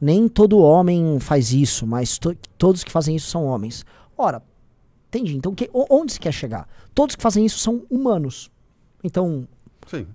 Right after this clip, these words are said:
Speaker 1: vamos eliminar a humanidade? Todos são isso,
Speaker 2: Claro.
Speaker 1: são mamíferos.
Speaker 2: Que, que é aquele mesmo problema que diz que, por exemplo, o Brasil é o país que mais mata trans, né? Quando você
Speaker 1: Hum.
Speaker 2: pega estatística, você pode pegar qualquer corte social e o Brasil vai ser o que mais mata. Vai ser o que mais mata negro, vai ser o que mais mata homem, vai ser o que mais mata criança, porque a gente é o país que mais mata em absoluto.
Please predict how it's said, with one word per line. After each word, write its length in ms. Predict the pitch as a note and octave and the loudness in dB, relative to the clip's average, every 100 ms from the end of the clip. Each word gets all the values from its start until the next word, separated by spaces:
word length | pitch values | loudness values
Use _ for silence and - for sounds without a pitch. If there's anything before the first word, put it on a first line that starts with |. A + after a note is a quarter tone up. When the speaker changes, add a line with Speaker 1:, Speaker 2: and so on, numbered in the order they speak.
| - | -8
Speaker 1:
vamos 240 | C3 E3 D3 | 0 2 4
eliminar 300 | D#3 D3 C#3 | 2 2 0
a 40 | |
humanidade? 600 | C3 B2 A#2 F3 D#3 A2+ | 0 -2 -4 -6 -6 -8
Todos 220 | - G3+ - | -6 -4 0
são 180 | G3 | 0
isso, 120 | G3 - | 0 0
Speaker 2:
Claro. 140 | G3 | -2
Speaker 1:
são 160 | - G3 | 0 0
mamíferos. 680 | F#3 G3 G3+ G3 - E3 - | 4 4 2 0 0 -2 0
Speaker 2:
Que, 60 | |
que 60 | F3+ | 0
é 20 | |
aquele 200 | E3 F#3 | 0 0
mesmo 200 | F#3+ G#3+ | -2 -6
problema 480 | - C#3+ D#3 D3+ D3 | -6 -6 -4 -2 -4
que 140 | C#3+ | -6
diz 240 | A#2+ B2 B2 | -8 -8 -10
que, 180 | - A2+ | -10 -8
por 140 | A#2+ | -6
exemplo, 280 | G#2+ A2+ A#2+ | -6 -8 -8
o 40 | |
Brasil 340 | A#2 A#2+ G#2+ B2+ | -4 -2 -2 -4
é 40 | |
o 40 | |
país 240 | B2 A#2+ A#2 | -2 -4 -4
que 80 | B2+ | -6
mais 220 | A#2+ A#2 | -6 -6
mata 280 | A#2+ A#2 A#2 | -8 -8 -12
trans, 440 | G#2+ G2 E2+ - | -10 -12 -14 -16
né? 200 | G2+ A2 | -16 -14
Quando 160 | - C3 | -12 -10
você 160 | A#2+ D#3+ | -8 -6
Speaker 1:
Hum. 40 | |
Speaker 2:
pega 220 | C#3 B2 | -6 -6
estatística, 600 | C3 D3+ - F3 F#3 - | -8 -10 -12 -16 -14 -14
você 100 | F#3+ | -14
pode 220 | F#3+ F3 - | -10 -10 -8
pegar 240 | D#3+ E3+ - - _ | -6 -6 -8 -20 _
qualquer 640 | - - - - F#3+ G#3+ F#3+ | 2 2 2 0 0 0 -6
corte 420 | - C#3 C#3 C#3 | -2 -2 -2 -8
social 500 | - D3 - C3 D#3+ | -14 -12 -6 -4 -4
e 20 | |
o 40 | F#3 | -4
Brasil 280 | F3+ D#3+ F3+ | -4 -4 -2
vai 140 | F#3+ | -4
ser 140 | - | -4
o 40 | F#3+ | -8
que 100 | G3 | -6
mais 220 | F3+ G3+ | -8 -6
mata. 300 | F3+ C#3+ A#2+ | -6 -6 -6
Vai 80 | G#2 | -10
ser 80 | A#2 | -10
o 20 | |
que 60 | A#2+ | -6
mais 140 | A#2 | -4
mata 240 | G#2+ G#2+ D#3+ | -4 -4 -6
negro, 240 | F#3 C3+ | -6 -8
vai 80 | A2 | -12
ser 80 | G#2+ | -12
o 40 | |
que 60 | A2 | -10
mais 140 | G#2 | -8
mata 240 | G#2+ G#2 E3+ | -8 -6 -4
homem, 200 | D#3 B2+ | -2 -2
vai 100 | G#2+ | -6
ser 80 | G2 | -10
o 20 | |
que 60 | G#2+ | -8
mais 120 | G#2+ | -6
mata 220 | G#2 C#3+ | -8 -8
criança, 300 | E3 E3+ - | -10 -10 -10
porque 200 | B3 G#3+ | -10 -2
a 60 | E3+ | -2
gente 140 | D#3 | 0
é 40 | F#3 | -4
o 40 | |
país 260 | E3+ D#3 - | -2 -4 -2
que 80 | |
mais 160 | F#3+ E3 | -2 -2
mata 280 | D3+ D3 F3+ | -4 -4 -4
em 60 | |
absoluto. 560 | F3+ D#3+ A#3+ G#3+ - | -6 -8 -10 -10 -12